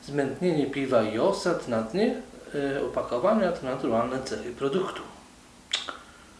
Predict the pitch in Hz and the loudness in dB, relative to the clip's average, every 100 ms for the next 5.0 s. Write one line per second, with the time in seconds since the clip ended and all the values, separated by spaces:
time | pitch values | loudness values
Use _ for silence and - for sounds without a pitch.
0 | - 139 123 190 294 294 202 202 220 202 | -16 -10 2 4 6 4 0 -2 2 4
1 | 190 185 - - 135 123 160 160 - 147 | 4 2 -6 -14 -6 4 4 4 0 -2
2 | - - - - - - - - - - | -2 -4 -4 -4 -6 -14 -20 -20 -20 -20
3 | - - - - - - - - - - | -20 -20 -20 -20 -20 -12 -12 -10 -16 -16
4 | - - - - - - - 131 170 | -16 -16 -12 -10 -8 -6 -4 -2 -4